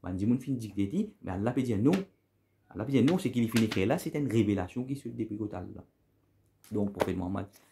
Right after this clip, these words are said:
si qu'on bel et bien lire et écrire, si je trouve les trous, ben, lettres qu'il finit écrire, au Soulami, il finit avec, ben, les rois, et dans ce document là, et dans ce document là préservé, à ce que les autres libres pour choisir, pour croire révélation à Allah,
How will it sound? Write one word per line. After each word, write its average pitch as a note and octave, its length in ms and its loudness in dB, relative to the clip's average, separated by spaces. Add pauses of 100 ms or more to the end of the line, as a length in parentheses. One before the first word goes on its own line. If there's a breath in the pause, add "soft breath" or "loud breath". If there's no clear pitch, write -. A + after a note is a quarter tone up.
si - 120 -20
qu'on G2 140 -4
bel G#2 240 2
et A2 80 2
bien G2+ 240 -2
lire G#2+ 300 -4
et F#2+ 120 2
écrire, C3 340 -4 (440 soft breath)
si - 120 -12
je G#2+ 60 2
trouve G#2 180 0
les B2 200 2
trous, B2+ 260 -2
ben, A2 140 2
lettres A2+ 340 2
qu'il G2 220 -8
finit G2 200 -2
écrire, G#2+ 280 -4
au G#2 60 -4
Soulami, G2+ 380 0
il G#2 100 -2
finit G2 140 -6
avec, F#2+ 220 -4
ben, F#2+ 140 -6
les F#2 140 -2
rois, G2 340 -2 (280)
et F#2 80 -2
dans F#2+ 120 -2
ce F#2 120 -10
document F#2+ 680 -4
là, G3 180 -8 (200)
et F#2 60 -12
dans F2+ 160 -8
ce F#2+ 120 -6
document F2+ 320 -6
là G2 100 -4
préservé, G#2 600 -2 (540 soft breath)
à - 80 -16
ce - 80 -18
que C#3 60 0
les C3+ 140 2
autres B2 160 -4
libres D#3 260 0
pour C3+ 100 -8
choisir, A#2 540 -4
pour - 160 -10
croire A#2+ 360 2 (720)
révélation A#2+ 640 0
à G#2+ 60 -4
Allah, C3 400 -2